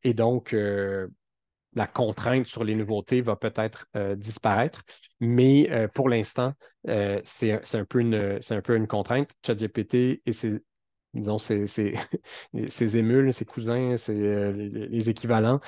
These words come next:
euh, sont très bons pour recommander des livres de fond, très peu pour la nouveauté, pour l'instant.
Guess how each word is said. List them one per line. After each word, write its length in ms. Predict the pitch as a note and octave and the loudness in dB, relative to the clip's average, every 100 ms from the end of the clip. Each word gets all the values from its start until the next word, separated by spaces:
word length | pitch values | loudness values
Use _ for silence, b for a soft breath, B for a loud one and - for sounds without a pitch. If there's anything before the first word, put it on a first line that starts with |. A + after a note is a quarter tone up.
| B B - | B B -2
euh, 720 | G#2+ G#2 G2+ G2+ G2+ G2 G2+ - _ _ _ _ - | 0 2 0 -2 -4 -6 -8 -12 _ _ _ _ -8
sont 220 | B2 B2 | -4 0
très 160 | C#3+ | 2
bons 160 | A#2+ C3+ | 4 2
pour 140 | - | 2
recommander 520 | A#2+ A#2 A2 G#2+ A#2 A#2 | -2 -2 -2 -2 -2 -2
des 280 | G#2+ G2+ | -4 -4
livres 280 | G2 A2+ A2 | -2 -4 -4
de 120 | G#2 | -6
fond, 260 | F#2 A2+ C#3+ _ _ | -4 -6 -6 _ _
très 180 | - A2+ | -6 -4
peu 160 | - G#2+ | -4 -4
pour 180 | G#2 | -2
la 120 | F2+ F2+ | -4 -4
nouveauté, 360 | E2+ F2+ - - _ _ | -8 -12 -16 -20 _ _
pour 140 | - A2+ | -4 -2
l'instant. 280 | F#2 - | -2 -6